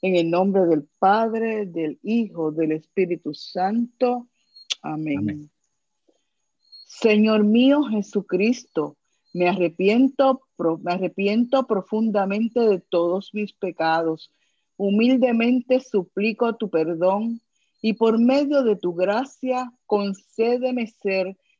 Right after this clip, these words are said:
Speaker 1: verdaderamente merecedor de tu amor. Por los méritos de tu pasión y tu muerte y por los dolores de tu Madre Santísima.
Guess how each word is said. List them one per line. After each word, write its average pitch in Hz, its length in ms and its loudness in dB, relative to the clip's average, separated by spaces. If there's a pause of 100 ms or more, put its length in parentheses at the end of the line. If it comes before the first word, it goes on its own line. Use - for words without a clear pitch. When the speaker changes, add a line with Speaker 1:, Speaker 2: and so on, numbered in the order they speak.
Speaker 1:
verdaderamente 208 1160 -2
merecedor 180 760 -4
de 202 180 -4
tu 190 160 -8
amor. 151 400 -8 (500)
Por 202 160 2
los 202 160 0 (140)
méritos 240 600 -2
de 190 120 -4
tu 180 160 -10
pasión 202 580 -6
y 190 100 -8
tu 175 120 -6
muerte 208 680 -6 (340)
y 262 200 0
por 220 280 2
los 180 280 -2
dolores 180 600 0
de 196 160 0
tu 175 200 -4
Madre 175 400 -4
Santísima. 208 1040 -6